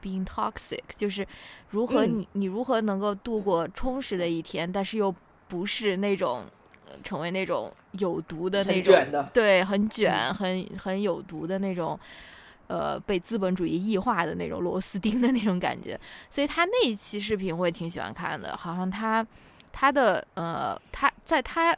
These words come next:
Speaker 1: 在他那期视频里面的那个 productive 或者说充实，不仅仅是包含了工作，当然他也有工作，他有剪辑，
Speaker 2: 嗯。
Speaker 1: 然后也有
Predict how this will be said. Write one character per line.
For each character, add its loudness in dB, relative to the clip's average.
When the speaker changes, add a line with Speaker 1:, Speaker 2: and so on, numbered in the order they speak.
Speaker 1:
在 0
他 0
那 0
期 -6
视 -4
频 -2
里 0
面 -2
的 -2
那 -2
个 -4
productive 0
或 -2
者 0
说 -2
充 2
实， -2
不 -4
仅 0
仅 0
是 -4
包 0
含 -6
了 -4
工 -4
作， -8
当 0
然 0
他 0
也 0
有 0
工 -4
作， -2
他 -8
有 -2
剪 -6
辑， -4
Speaker 2:
嗯。 -6
Speaker 1:
然 -8
后 -8
也 -4
有 -2